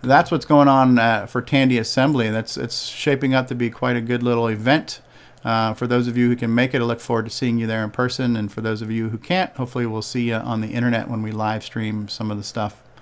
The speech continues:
going on there. Um, good stuff.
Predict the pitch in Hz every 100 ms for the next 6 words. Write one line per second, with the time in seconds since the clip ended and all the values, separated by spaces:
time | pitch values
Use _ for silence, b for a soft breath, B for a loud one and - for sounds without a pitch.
0 | b b b b 113 110 107 107 104 107
1 | b b b b b 113 110 110 110 107
2 | 101 - - - 160 - 175 156 -